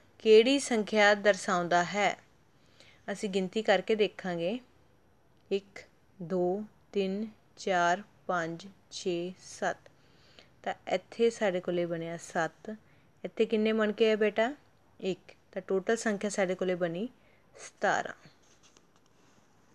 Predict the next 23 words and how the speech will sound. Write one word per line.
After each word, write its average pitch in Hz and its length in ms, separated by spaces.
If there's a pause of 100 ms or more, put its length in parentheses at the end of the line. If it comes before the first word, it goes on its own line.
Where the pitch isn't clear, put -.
(540)
ਤੁਸੀਂ 208 200
ਇੱਦਾਂ 202 320
ਹੀ 254 60
ਗਿਣਤਾਰੇ 226 500
ਵਾਲਾ 214 180
ਕੋਈ 208 300
ਵੀ 247 120
ਕੁਐਸਚਨ 220 360
ਆਊਗਾ, 180 260
ਤੁਸੀਂ 226 260
ਇੱਦਾਂ 180 300
ਹੀ 220 160
ਗਿਣਤੀ 208 360
ਕਰਨੀ 170 420
ਹੈ 220 60
ਤੇ 233 120
ਨੀਚੇ 202 300
ਲਿਖਣਾ 202 360
ਤੇ 269 120
ਸੰਖਿਆ 202 320
ਤੁਹਾਡੀ 190 260
ਬਣ 208 260
ਜਾਊਗੀ। - 400